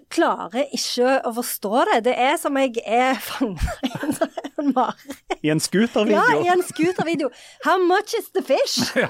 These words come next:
Speaker 1: <laughs> Det er liksom Men, eh, for at det, eh, hva, altså, der er jo, eh, tre sånne, eh, mål med engelskundervisningen, eh, i videregående skole. Det er jo,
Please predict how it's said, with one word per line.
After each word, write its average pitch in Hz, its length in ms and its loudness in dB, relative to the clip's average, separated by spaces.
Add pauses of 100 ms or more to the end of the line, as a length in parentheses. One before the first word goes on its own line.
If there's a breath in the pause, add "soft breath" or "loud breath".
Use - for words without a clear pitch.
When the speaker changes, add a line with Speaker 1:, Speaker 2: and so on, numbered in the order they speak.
(160)
Speaker 1:
<laughs> - 240 -14
Det 392 80 0
er 508 760 -2
liksom - 520 -4 (2500 loud breath)
Men, 415 100 2 (140)
eh, 381 260 2
for 381 100 0
at 381 140 2
det, 381 140 4 (240)
eh, 311 200 2
hva, 330 220 -4 (140)
altså, 311 180 2 (220)
der 311 120 -2
er 330 140 4
jo, 349 220 2
eh, 285 300 2
tre 349 280 0
sånne, 302 300 0 (260)
eh, 254 240 2
mål 254 560 4
med 233 720 0
engelskundervisningen, 226 1500 -2 (100)
eh, 180 380 -4
i 226 120 -4
videregående 208 520 -2
skole. - 400 -8
Det 254 100 0
er 285 280 2
jo, 262 180 2